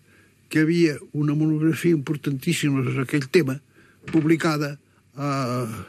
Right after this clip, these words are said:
a Berlín l'any mil vuit-cents setanta-cinc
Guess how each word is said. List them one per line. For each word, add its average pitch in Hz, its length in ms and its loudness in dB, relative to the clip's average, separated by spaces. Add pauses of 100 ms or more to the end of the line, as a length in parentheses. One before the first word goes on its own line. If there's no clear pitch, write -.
(260)
a 147 100 0
Berlín 175 480 2 (220)
l'any 165 240 2
mil 160 180 4
vuit-cents 143 400 -4
setanta-cinc 143 720 0